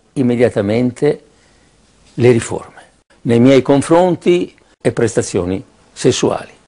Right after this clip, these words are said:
Molto spesso, magari per gioco, da me, nella casa di Arcore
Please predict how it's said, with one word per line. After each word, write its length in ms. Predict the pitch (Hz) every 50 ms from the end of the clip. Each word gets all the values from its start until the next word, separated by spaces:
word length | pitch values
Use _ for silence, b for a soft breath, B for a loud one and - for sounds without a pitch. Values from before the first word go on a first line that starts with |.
| _ _
Molto 340 | - 107 113 110 - - 117
spesso, 680 | 110 - - 98 95 98 - - - 131 151 - - _ _ _
magari 400 | - - 101 101 123 135 127 120
per 160 | - 127 143 139
gioco, 200 | 113 135 151 185 - _ _ _ _ _
da 160 | - 104 95
me, 260 | 90 90 92 - - - _ _ b b b b _
nella 240 | 104 101 95 92
casa 280 | 90 - 92 90 - 101
di 160 | 92 117 143
Arcore 580 | 156 180 196 190 185 - - 185 185 196 202